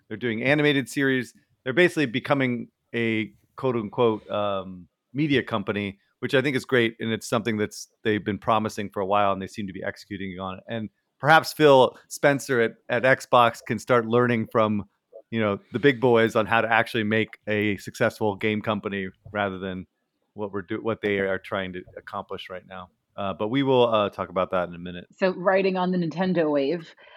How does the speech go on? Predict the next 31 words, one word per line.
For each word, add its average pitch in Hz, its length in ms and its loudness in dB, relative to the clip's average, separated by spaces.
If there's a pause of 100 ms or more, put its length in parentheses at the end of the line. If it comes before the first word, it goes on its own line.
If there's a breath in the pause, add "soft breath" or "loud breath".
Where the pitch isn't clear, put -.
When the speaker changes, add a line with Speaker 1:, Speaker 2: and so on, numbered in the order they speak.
(140 loud breath)
Speaker 2:
um, 143 420 4 (680)
assuming 185 480 2
there 196 160 8
are 180 120 8
no 190 140 4
delays, 175 540 -2
and 165 180 -8
since - 220 -8
we 165 80 -6
haven't 180 420 -2
heard 196 260 0
anything 170 380 -2
yet, 139 260 2 (140)
my, 147 220 -2 (100)
I'm 147 240 0
very 175 220 2
hopeful 165 720 2
this 156 160 -6
is, 147 120 -6 (100)
this 156 160 -12
is 143 100 -10
still 165 200 0
gonna 165 180 -2
be 165 160 0
accurate. 156 580 0
Tears 220 320 4
of 220 100 0
the 208 100 2
Kingdom, 208 520 0
which 156 180 -2
is 156 300 0